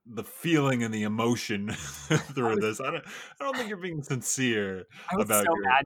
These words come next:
Speaker 2: Nick. I was
Speaker 1: <laughs>
Speaker 2: so mad. I was like, "Are you fucking kidding me?" Like,
Speaker 1: <laughs>
Speaker 2: sorry, I don't know if I'm supposed to swear on this or not, but, like,
Speaker 1: No,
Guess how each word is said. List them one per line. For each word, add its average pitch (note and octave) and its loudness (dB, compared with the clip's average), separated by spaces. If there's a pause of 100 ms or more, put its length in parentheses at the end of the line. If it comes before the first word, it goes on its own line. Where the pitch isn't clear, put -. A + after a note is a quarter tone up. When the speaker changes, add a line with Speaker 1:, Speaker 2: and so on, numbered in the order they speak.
(100)
Speaker 2:
Nick. D3+ -2 (200)
I - 0
was - -4
Speaker 1:
<laughs> B3+ -4
Speaker 2:
so C#3+ 2 (100)
mad. C3 2 (180)
I G3 8
was A3+ 2
like, A#3+ 0
"Are G#3 -2
you A#3+ -4 (180)
fucking A#3+ -6 (100)
kidding D#3+ -4
me?" G#3+ -2 (220)
Like, D#3+ 0
Speaker 1:
<laughs> - -2
Speaker 2:
sorry, D#3 6
I C#3+ 8
don't E3 2
know G3+ 4
if G3 2
I'm F#3 -2
supposed - -8
to D3+ -8
swear C#3 -6
on B2 -8
this C3+ -14
or - -18
not, - -8
but, - -6
like, D3+ -2
Speaker 1:
No, C4+ -6